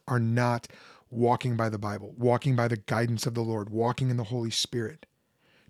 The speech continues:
Two hundred million people in the United States are unchurched. Two point seven million leave the church annually. Ten states have a population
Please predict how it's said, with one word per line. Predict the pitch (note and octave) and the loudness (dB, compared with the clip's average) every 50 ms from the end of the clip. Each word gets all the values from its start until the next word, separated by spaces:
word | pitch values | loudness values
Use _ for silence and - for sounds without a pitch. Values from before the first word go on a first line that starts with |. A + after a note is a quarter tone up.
| _ | _
Two | - A3+ A3+ G3+ | 6 8 8 8
hundred | G#3+ F#3+ E3 D#3 | 8 8 8 8
million | E3 E3 D#3+ D#3 D3 C#3+ | 8 8 8 8 6 6
people | - C#3 C3 - G#2+ G2+ F#2 - _ _ _ _ _ - | 4 2 0 0 0 -4 -6 -8 _ _ _ _ _ -2
in | - C3 | 2 4
the | C3 | 4
United | B2+ A#2+ B2 A#2+ A#2 | 4 4 2 0 -2
States | - - B2+ A2+ G#2 - - - - _ _ _ - | 0 2 2 2 2 0 -4 -10 -12 _ _ _ -2
are | C3 A2+ F#2+ | -2 0 0
unchurched. | B2 A#2+ G#2+ - - A#2 G2 - - - - - - _ _ _ _ _ _ _ _ _ _ _ _ - - - | 0 0 0 0 -2 -4 -4 -4 -6 -10 -10 -12 -18 _ _ _ _ _ _ _ _ _ _ _ _ -14 -4 2
Two | - G#3+ A#3+ | 6 6 6
point | - - A3 A3 E3 - | 6 6 4 4 4 4
seven | - - G3 E3+ E3 D3 | 4 6 6 8 8 8
million | C#3 C3+ C3 B2+ B2+ B2 | 8 8 6 6 6 6
leave | B2 C3 C3+ B2 | 6 4 4 4
the | B2 | 2
church | A#2 - - C#3 B2 A#2 - - - _ _ _ _ - | 0 2 2 2 2 2 0 -4 -6 _ _ _ _ 0
annually. | C#3+ C#3 C#3 B2+ A2+ G#2+ F#2+ E2 D#2 D#2 - _ - - _ - - - | 2 4 4 4 2 0 -2 -4 -8 -12 -16 _ -20 -20 _ -14 -8 -2
Ten | - - F3+ F#3+ G#3 G#3+ | 2 6 6 6 6 6
states | F#3+ - - - D3+ C#3 B2 A#2+ - - - - - _ _ _ _ _ _ _ - - | 4 4 4 4 6 6 4 4 0 -4 -6 -6 -8 _ _ _ _ _ _ _ -4 2
have | - D3+ C#3 | 4 6 6
a | D3 C3 | 6 6
population | - - F3+ F3+ F#3 F3+ D#3 D3 C3 A2 - - - - | 4 4 4 4 6 6 6 6 4 2 0 -4 -8 -10